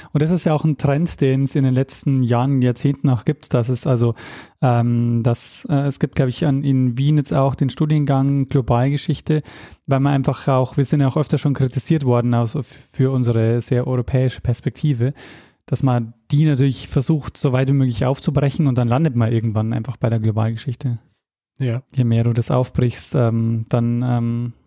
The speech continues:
Speaker 1: und das, ähm, ja, das ist cool, wenn man dann, wenn man ihn vielleicht sogar als so einen der ersten globalen Historiker bezeichnen könnte.
Speaker 2: Den Vater der Globalhistorie.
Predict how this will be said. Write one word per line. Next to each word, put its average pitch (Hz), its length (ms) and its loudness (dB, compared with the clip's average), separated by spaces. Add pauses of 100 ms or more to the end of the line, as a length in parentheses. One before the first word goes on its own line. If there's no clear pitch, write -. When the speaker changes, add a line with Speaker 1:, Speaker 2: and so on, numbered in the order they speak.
Speaker 1:
und 135 100 0
das, 131 220 -2
ähm, 147 440 0
ja, 170 200 0
das 139 140 -2
ist - 140 -8
cool, 175 120 4
wenn 131 120 2
man 127 120 2
dann, 131 280 0
wenn 127 140 2
man 131 80 2
ihn 147 160 0
vielleicht 139 300 0
sogar 135 260 0
als 131 320 -2
so 135 160 0
einen 135 260 0
der 135 140 0
ersten 127 520 0 (760)
globalen 127 380 2
Historiker 135 520 0
bezeichnen 113 420 0
könnte. 117 440 -2 (840)
Speaker 2:
Den 131 220 -2
Vater 143 300 0
der 151 160 2
Globalhistorie. 123 840 -2